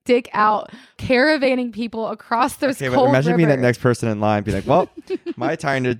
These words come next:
Speaker 2: to jump on this guy's back."
Speaker 1: <laughs> I know.
Speaker 2: I'd be like, "You know what, man? I'm, I'm gonna, I'm gonna swim."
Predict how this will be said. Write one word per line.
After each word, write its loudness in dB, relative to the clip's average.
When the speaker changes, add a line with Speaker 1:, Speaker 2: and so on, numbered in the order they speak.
Speaker 2:
to 2
jump 0
on 4
this -2
guy's 2
back." -2
Speaker 1:
<laughs> -20
I -2
know. -4
Speaker 2:
I'd -14
be -8
like, -4
"You -6
know 0
what, 0
man? 0
I'm, -2
I'm -8
gonna, -2
I'm -6
gonna -4
swim." -16